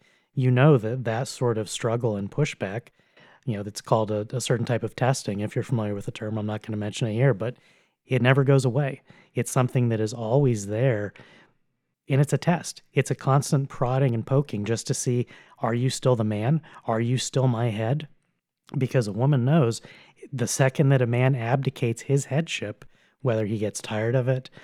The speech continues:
or he's too weak for it, or he just, you know, whatever excuse he has, if he fails to be the head, she will come roaring right back just as Eve did. And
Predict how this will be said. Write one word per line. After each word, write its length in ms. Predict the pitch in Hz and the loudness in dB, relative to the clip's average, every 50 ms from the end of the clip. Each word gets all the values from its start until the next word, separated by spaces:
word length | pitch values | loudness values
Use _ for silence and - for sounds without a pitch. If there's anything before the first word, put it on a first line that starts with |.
| - - _ | -20 -20 _
or 200 | - 123 110 107 | -6 -6 -4 -4
he's 240 | 101 107 107 98 - | -4 -6 -6 -6 -6
too 200 | - - 123 107 | -4 -2 -2 0
weak 240 | 104 110 139 143 - | 0 0 0 0 -2
for 240 | - - 160 160 156 | -4 -2 0 0 0
it, 180 | 160 165 - - - - - - - _ | 0 -2 -4 -10 -20 -20 -20 -20 -20 _
or 300 | - 131 110 107 104 104 | -8 -6 -6 -4 -6 -4
he 160 | 101 131 131 | -4 -4 -4
just, 220 | 110 117 113 - - _ - | -2 -4 -4 -6 -10 _ -8
you 80 | - 113 | -6 -4
know, 180 | 117 120 117 - _ _ | -4 -4 -4 -6 _ _
whatever 560 | 196 180 160 147 135 139 127 127 151 165 202 | -8 -6 -4 2 4 6 6 6 6 6 4
excuse 480 | 160 - - - - - 143 156 - - | 2 2 -2 -8 -4 0 0 0 0 0
he 140 | - 123 101 | -2 -2 -2
has, 220 | 101 98 98 98 | -2 -4 -4 -4
if 120 | - 101 | -4 -4
he 120 | - - 165 | -2 -2 -2
fails 380 | 156 - 156 135 135 143 139 | 0 2 2 4 4 2 2
to 100 | - - | 0 -4
be 160 | 117 107 117 123 | -4 -2 -2 -2
the 120 | 110 107 | -2 -2
head, 340 | 95 117 131 123 107 98 - - _ _ _ _ _ _ _ | 0 0 0 0 -2 -4 -8 -12 _ _ _ _ _ _ _
she 240 | - - - 127 131 | -12 -6 -2 2 2
will 100 | 151 139 | 2 2
come 240 | - 151 135 123 | 2 2 2 2
roaring 400 | 113 101 104 113 120 131 139 131 | 0 0 2 2 4 6 4 4
right 220 | 120 123 127 135 - | 4 2 2 2 0
back 240 | 139 123 107 98 - | 0 -2 -2 -4 -6
just 240 | - 110 98 - | -8 -8 -4 -4
as 140 | 131 113 104 | -4 -4 -2
Eve 240 | 110 113 131 120 107 | -2 -2 -4 -4 -6
did. 260 | 127 117 101 - - - _ - - - _ _ _ _ _ _ _ | -8 -10 -10 -12 -14 -16 _ -20 -20 -20 _ _ _ _ _ _ _
And 480 | - 120 113 113 110 104 107 123 135 | -2 -2 0 0 0 -2 -2 -4 -6